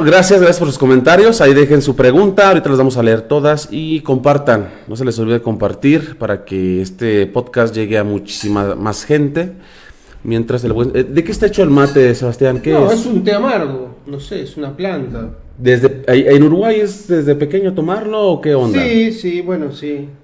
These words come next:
Speaker 1: ¿Y en Argentina también?
Speaker 2: El mate más uruguayo, ahora se hizo en Argentina, porque antes en Argentina tomaban con un vasito chiquitito, ahora ya usan el mate más.
Speaker 1: ¿Me lo puedes, me lo puedes enseñar?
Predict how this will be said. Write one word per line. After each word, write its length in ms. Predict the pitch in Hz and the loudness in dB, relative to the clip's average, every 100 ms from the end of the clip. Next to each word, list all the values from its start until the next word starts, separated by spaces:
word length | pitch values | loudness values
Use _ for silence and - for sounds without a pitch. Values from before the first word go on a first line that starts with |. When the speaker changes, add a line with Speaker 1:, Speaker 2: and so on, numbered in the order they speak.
| _ - | _ -6
Speaker 1:
¿Y 80 | 113 | -2
en 60 | |
Argentina 560 | 117 113 120 139 147 135 | 0 0 0 2 2 2
también? 440 | 127 123 147 120 - - - | 0 -2 -2 -6 -12 -20 -12
Speaker 2:
El 80 | 160 | -6
mate 220 | 233 233 | -6 -2
más 180 | 185 165 | -2 0
uruguayo, 440 | 143 160 160 143 | -2 -4 -4 -4
ahora 320 | 147 185 156 | -2 -2 -4
se 180 | - 127 | -8 -12
hizo 180 | 127 123 | -14 -14
en 60 | |
Argentina, 480 | 120 123 123 131 139 | -14 -14 -12 -10 -8
porque 160 | 139 156 | -6 -4
antes 240 | 196 202 | -4 -4
en 60 | 185 | -6
Argentina 320 | 156 160 202 | -6 -4 -4
tomaban 280 | 190 165 156 | -4 -6 -6
con 120 | 135 | -6
un 340 | 139 131 127 120 | -6 -6 -10 -10
vasito 380 | 117 - 147 117 | -12 -12 -14 -16
chiquitito, 600 | - 113 117 143 143 107 | -16 -14 -8 -8 -8 -10
ahora 160 | 117 143 | -8 -8
ya 220 | 156 151 | -4 -4
usan 280 | 139 139 117 | -4 -6 -12
el 100 | 113 | -12
mate 320 | 117 123 120 | -12 -12 -14
más. 200 | 120 131 | -12 -2
Speaker 1:
¿Me 80 | 123 | 0
lo 100 | 120 | 2
puedes, 160 | 147 151 | 2 2
me 80 | |
lo 140 | 139 123 | 0 0
puedes 160 | 151 | -2
enseñar? 480 | 156 135 180 226 - | -4 -4 -6 -6 -12